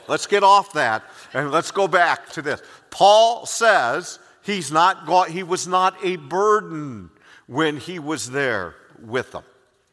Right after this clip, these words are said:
And, and that's consistent with what Jesus said. Jesus says, "Come unto me,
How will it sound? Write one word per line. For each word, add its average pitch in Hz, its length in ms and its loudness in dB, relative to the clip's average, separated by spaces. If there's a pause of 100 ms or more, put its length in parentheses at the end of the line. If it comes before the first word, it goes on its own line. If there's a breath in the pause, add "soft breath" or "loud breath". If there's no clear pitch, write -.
(920 soft breath)
And, 202 180 0
and 185 180 -2
that's 208 220 -2
consistent 175 640 -6
with 151 160 -8
what 147 240 -4
Jesus 117 400 -12
said. 78 340 -12
Jesus 175 440 -10
says, 143 280 -6
"Come 196 300 -8
unto 185 300 -6
me, 127 500 -10